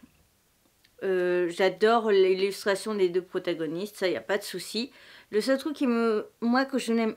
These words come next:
vraiment pas, c'est le fait que le nom soit écrit comme ça, en, que les quatre,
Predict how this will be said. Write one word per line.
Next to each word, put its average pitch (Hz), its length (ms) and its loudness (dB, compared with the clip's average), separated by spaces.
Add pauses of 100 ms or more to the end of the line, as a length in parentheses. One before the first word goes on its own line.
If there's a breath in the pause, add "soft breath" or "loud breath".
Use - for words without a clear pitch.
(120)
vraiment 233 480 0
pas, - 320 -4
c'est - 220 -4
le 254 80 -2
fait 311 200 -4
que - 80 -6
le 220 140 2
nom 220 220 2
soit 214 260 0
écrit 214 380 -6
comme 196 180 -2
ça, 208 220 0
en, 175 280 -4 (380 loud breath)
que 220 100 -4
les 208 200 2
quatre, - 420 -4